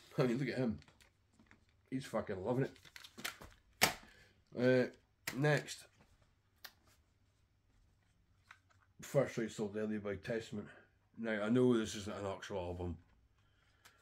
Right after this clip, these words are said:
but it's because the song Reign of Terror's on it with Zetro singing. That's my favourite Testament song.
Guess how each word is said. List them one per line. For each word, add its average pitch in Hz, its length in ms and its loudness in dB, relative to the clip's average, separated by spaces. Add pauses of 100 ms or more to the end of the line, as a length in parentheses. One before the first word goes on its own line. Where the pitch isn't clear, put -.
(720)
but 107 120 6
it's - 120 -2
because 107 280 -4
the 107 80 -2
song 127 340 6
Reign 110 180 8
of 98 100 0
Terror's 113 340 0
on 110 120 2
it - 80 -2
with 104 160 -4
Zetro 107 340 0
singing. 113 300 -2 (640)
That's 120 300 -2
my 110 80 -2
favourite 101 300 -4
Testament 110 360 -2
song. - 100 -20